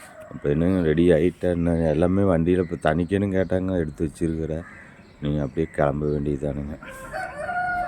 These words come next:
பாருங்க, எல்லாம் கீரையெல்லாம் இது பண்ணி வச்சு, இது வந்து மசாலா ஐட்டம்.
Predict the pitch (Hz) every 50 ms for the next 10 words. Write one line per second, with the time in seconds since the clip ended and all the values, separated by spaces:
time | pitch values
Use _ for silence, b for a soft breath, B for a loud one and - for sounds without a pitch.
0 | 719 698 - - 587 571 - - - - - - - - - _ _ _ _ -
1 | 78 78 73 78 76 76 78 80 82 80 80 76 - - 90 90 87 87 85 85
2 | 90 95 95 90 85 87 82 80 82 80 - - 107 117 117 - 90 90 90 90
3 | 98 107 98 87 82 - - - 92 90 92 90 87 80 - - 87 98 123